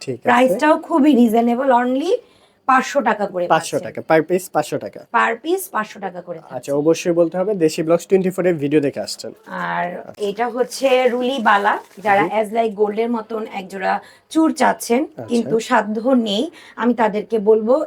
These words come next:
Speaker 2: এটা নিতে পারেন। এটা সম্পূর্ণ গোল্ডের এবং এটার মধ্যে গালা দেওয়া আছে।
Speaker 1: আচ্ছা।
Speaker 2: তো যারা গোল্ড টাইপের চুড়ি চাচ্ছেন, তারা এটা নিতে পারেন।
Speaker 1: প্রাইসটা কত নেবেন?
Speaker 2: Only ছয়শো টাকা।
Speaker 1: ছয়শো টাকা।
Speaker 2: এবং এগুলো কালার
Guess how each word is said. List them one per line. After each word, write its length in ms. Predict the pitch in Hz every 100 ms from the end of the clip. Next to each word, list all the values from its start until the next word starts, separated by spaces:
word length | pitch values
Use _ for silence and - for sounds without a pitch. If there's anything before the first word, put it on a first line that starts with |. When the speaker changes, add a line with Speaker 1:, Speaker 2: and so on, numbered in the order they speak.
| -
Speaker 2:
এটা 200 | 214 208
নিতে 280 | 196 190
পারেন। 320 | 208 208 226 277
এটা 220 | 208 208
সম্পূর্ণ 800 | 214 - 285 294 269 302 302 302
গোল্ডের 440 | 247 220 220 233 262
এবং 320 | 220 208 202
এটার 180 | 196 208
মধ্যে 300 | 196 214 269 - - - - 196
গালা 420 | 240 233 254 277
দেওয়া 320 | 220 202 185
আছে। 340 | 165 - - 180 _ _ -
Speaker 1:
আচ্ছা। 220 | - 226
Speaker 2:
তো 340 | 208 202 202
যারা 260 | 196 220 214
গোল্ড 360 | 202 240 262
টাইপের 360 | 269 269 262 269
চুড়ি 240 | 262 240
চাচ্ছেন, 500 | 214 214 202 - 320
তারা 200 | 311 320
এটা 260 | 180 180 175
নিতে 240 | 160 151
পারেন। 220 | 180 202 185
Speaker 1:
প্রাইসটা 300 | 151 - 147
কত 180 | 156 151
নেবেন? 280 | 156 156
Speaker 2:
Only 420 | 233 247 254 311 330
ছয়শো 380 | 269 233 - 214
টাকা। 260 | 180 -
Speaker 1:
ছয়শো 400 | - 156 143 127
টাকা। 160 | - 226
Speaker 2:
এবং 220 | 254 285
এগুলো 220 | 277 320
কালার 340 | 339 247 240